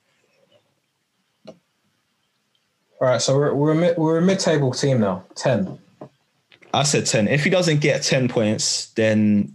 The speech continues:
Speaker 2: we need to have a serious, we need, we need to seriously review his job.
Speaker 1: <laughs>
Speaker 2: Honestly. If we're unlucky and we don't get the ten points and, you know, we're playing well, we're doing the right things, fair enough, I can forgive.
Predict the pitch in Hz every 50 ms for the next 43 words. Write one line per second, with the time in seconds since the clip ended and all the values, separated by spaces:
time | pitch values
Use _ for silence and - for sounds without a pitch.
0 | - - 113 113 110 117 117 113 113 - 113 104 98 - 107 110 104 104 104 -
1 | - 113 107 104 101 95 - - - - - - _ _ _ _ _ _ _ _
2 | _ _ _ _ _ _ _ _ _ _ _ 107 104 101 107 107 101 - 107 110
3 | 110 113 110 - 101 - - 110 104 101 101 - 101 98 95 95 92 - 95 92
4 | 90 87 85 - 92 85 - - 90 85 76 - - _ _ _ _ _ _ _
5 | _ - - 214 - - - - - - - _ _ _ _ _ _ _ _ _
6 | _ _ _ _ _ - 98 104 104 101 - 101 95 90 95 - _ _ _ _
7 | _ _ _ _ _ _ _ _ _ _ _ _ _ _ _ _ _ _ _ _
8 | _ _ _ - 135 147 - 165 151 - 160 151 151 151 151 151 147 - 135 139
9 | 185 196 - - 127 123 120 131 123 117 117 - - 123 113 - 127 117 113 117
10 | 117 113 117 120 - - 110 113 113 110 113 113 113 113 110 107 110 107 110 -
11 | 123 117 110 110 110 107 107 107 104 - 117 110 110 107 107 104 - - - 107
12 | 104 104 101 101 - - - 107 107 104 101 101 98 - - 98 95 - 107 101
13 | 101 - 104 92 107 104 104 104 104